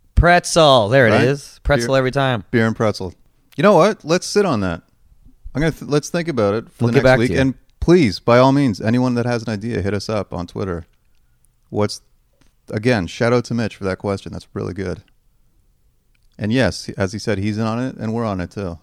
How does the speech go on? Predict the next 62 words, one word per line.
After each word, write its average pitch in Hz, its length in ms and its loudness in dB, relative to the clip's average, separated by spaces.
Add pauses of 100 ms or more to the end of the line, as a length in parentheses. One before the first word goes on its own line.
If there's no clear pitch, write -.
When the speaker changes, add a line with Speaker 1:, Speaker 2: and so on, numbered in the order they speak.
Speaker 2:
So 90 420 -8 (400)
let's - 160 -10
figure 107 220 -4
that 101 120 -2
out 104 140 -2
and 104 100 -12
get 95 120 -4
on 95 180 -6
it. - 80 -12 (100)
Speaker 1:
Let's - 200 -8
get 135 160 4
on 135 160 2
it. 92 140 -4 (360)
Four 139 300 4
gummies 123 480 4
to - 80 0
your 180 80 8
Speaker 2:
<laughs> - 20 2
Okay, 165 280 6
Speaker 1:
friggin' - 20 6
Speaker 2:
yes. 127 320 8
Speaker 1:
head. 120 440 2
<laughs> - 40 -14
Speaker 2:
Yeah, 127 220 6
that's 107 200 2
exactly 113 460 6
what 107 140 6
it 95 100 4
is. 95 180 2
It's - 180 -4
definitely 110 420 2
gummies. 90 480 -4 (180)
It's - 80 -12
the 131 100 2
Dion 127 400 6
Waiters 117 300 4
Speaker 1:
The - 100 -6
Speaker 2:
challenge. 139 300 6
Speaker 1:
Dion 135 340 4
Waiters 113 560 2
challenge. 127 240 2
Speaker 2:
Eat - 60 -14
four 131 260 4
gummies 123 380 4
and 120 100 0
jump 117 220 2
on 123 100 6
a 107 60 2
plane. 107 340 -4 (100)
Speaker 1:
Yeah, - 120 -4
how 123 200 -2
many 131 160 0
gummies 113 420 -2
does 101 120 -4
it 101 140 -10
take 113 180 -4
to 104 100 -2
break 104 320 0
your 104 120 0
fucking 110 360 2
mind? 104 440 2
Speaker 2:
<laughs> - 0 -